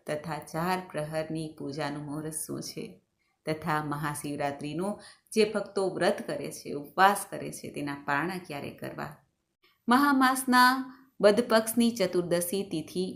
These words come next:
પ્રારંભ થાય છે તારીખ છવ્વીસ ફેબ્રુઆરી બે હજાર પચીસ સવારે લગભગ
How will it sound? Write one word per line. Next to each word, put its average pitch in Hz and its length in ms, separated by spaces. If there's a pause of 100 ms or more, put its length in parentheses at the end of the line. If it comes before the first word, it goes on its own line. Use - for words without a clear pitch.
પ્રારંભ 180 520
થાય 156 280
છે 202 200
તારીખ 165 360
છવ્વીસ 190 540
ફેબ્રુઆરી 156 540
બે 156 180
હજાર 151 360
પચીસ 226 460
સવારે 156 360
લગભગ 156 340